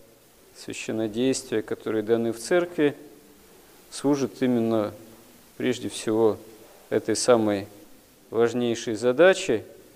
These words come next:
потому что церковь, она имеет именно такой богочеловеческий характер. Фактически церковь является,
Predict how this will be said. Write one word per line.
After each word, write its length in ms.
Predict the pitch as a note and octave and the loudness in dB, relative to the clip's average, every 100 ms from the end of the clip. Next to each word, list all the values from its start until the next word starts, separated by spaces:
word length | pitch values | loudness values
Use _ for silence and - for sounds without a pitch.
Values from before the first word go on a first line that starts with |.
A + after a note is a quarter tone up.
| - - - | -20 -20 -16
потому 280 | - A#2 A2+ | -6 -2 -2
что 560 | - - G#2+ G#2+ G2+ G2 - - - - - - | -4 0 2 4 0 -4 -16 -20 -20 -20 -20 -20
церковь, 420 | - D3+ D3+ - - | 0 2 2 -4 -6
она 440 | G#2 A2 A#2 A2 G#2 - - - - - - - | -4 0 2 0 -4 -14 -20 -20 -20 -20 -20 -10
имеет 560 | A2 A2 A#2+ A2 - A2 | -4 0 4 2 0 -4
именно 480 | G#2 G#2 G#2 G2 G2 - - _ _ | -4 -2 -4 -6 -10 -18 -20 _ _
такой 320 | - - A2 G2+ | -20 -8 -6 -6
богочеловеческий 1120 | G#2+ A#2 A2 - B2+ A#2+ B2+ A#2 - - - | -4 -4 -2 -2 4 6 6 4 0 -8 -12
характер. 640 | - A#2+ D3+ F3+ - G#2+ - - - - - - - - - | 0 4 4 2 0 -2 -2 -16 -20 -20 -20 -20 -20 -12 -6
Фактически 520 | A2 D3+ C3+ - B2+ | -2 0 -2 -2 -4
церковь 480 | - D#3 C#3+ C3 B2 | 2 2 2 -2 -2
является, 720 | A#2 B2+ A#2+ - - G#2+ | 4 8 8 6 0 0